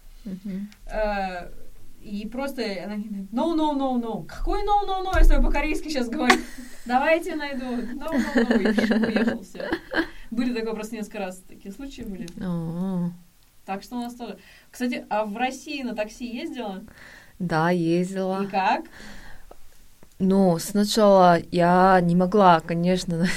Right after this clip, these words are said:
Speaker 1: нанимать такси, потому что надо сначала договориться, пос-,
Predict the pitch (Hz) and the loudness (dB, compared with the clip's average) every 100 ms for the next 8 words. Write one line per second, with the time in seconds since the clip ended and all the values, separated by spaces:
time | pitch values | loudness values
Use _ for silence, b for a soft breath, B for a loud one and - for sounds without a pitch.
0 | - 262 202 190 185 - 180 180 - 240 | 6 6 8 4 -2 -2 -2 -2 -2 -2
1 | 294 185 185 190 208 208 190 185 180 B | -2 -2 0 2 0 0 0 2 0 B
2 | B B B 160 170 226 226 208 208 202 | B B B -2 2 2 2 -2 -2 -2
3 | 180 185 196 175 185 339 - 370 220 160 | 0 0 2 0 0 -2 -2 0 0 -2
4 | - _ _ _ _ _ - 95 - | -8 _ _ _ _ _ -6 -6 -6